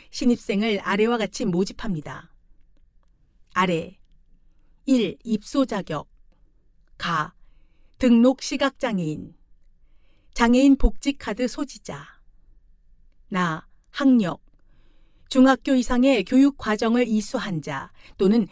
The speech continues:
동등 학력이 인정되는 자. 다. 연령 제한. 만 십오 세 이상인 자. 라. 의료법 제팔 조에 해당되지 아니한 자. 정신질환자,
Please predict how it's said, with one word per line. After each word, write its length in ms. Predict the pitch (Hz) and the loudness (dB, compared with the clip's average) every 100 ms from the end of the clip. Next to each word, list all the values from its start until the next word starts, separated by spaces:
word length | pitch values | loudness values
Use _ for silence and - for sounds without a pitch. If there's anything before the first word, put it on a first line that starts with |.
| - | -8
동등 540 | - 233 233 214 262 262 | 0 4 4 2 2 0
학력이 640 | - 285 262 233 190 220 | 0 2 4 2 -2 -2
인정되는 640 | 202 208 247 240 208 175 156 | 0 2 2 0 -2 -4 -6
자. 380 | 156 143 147 _ _ _ _ _ _ _ _ - | -10 -14 -18 _ _ _ _ _ _ _ _ -20
다. 440 | - 180 151 147 - _ _ _ - _ - | -8 -4 -4 -6 -16 _ _ _ -20 _ 2
연령 460 | 226 226 240 254 | 4 6 4 2
제한. 540 | 240 202 165 156 - 175 _ _ _ _ _ - _ _ | 0 -4 -4 -6 -8 -16 _ _ _ _ _ -20 _ _
만 360 | - 196 233 190 | 0 2 2 -2
십오 280 | - 262 294 | -4 -4 -4
세 160 | - | -2
이상인 520 | 254 202 226 214 196 | -4 -2 -2 0 -2
자. 320 | 170 147 143 - - - - - - - - - - - - - - | -6 -12 -14 -20 -14 -12 -12 -16 -16 -14 -12 -14 -18 -20 -20 -20 -20
라. 480 | 180 185 175 156 - _ - - _ _ - | -6 -2 0 -2 -10 _ -20 -20 _ _ -4
의료법 680 | 233 233 247 240 262 254 - | 0 4 2 0 0 0 -2
제팔 540 | - 226 240 - 294 | -2 -2 -2 -4 -4
조에 200 | - 254 | 0 0
해당되지 600 | 254 294 294 269 247 220 | 0 -2 0 0 0 -2
아니한 480 | 233 185 190 180 151 | -2 -2 -2 -4 -8
자. 340 | - 139 - _ - _ _ _ _ _ _ _ _ _ _ | -10 -18 -20 _ -20 _ _ _ _ _ _ _ _ _ _
정신질환자, 1300 | - 226 208 - 220 202 202 185 175 160 180 170 - | -2 2 2 2 0 0 -2 0 -2 -2 0 0 -2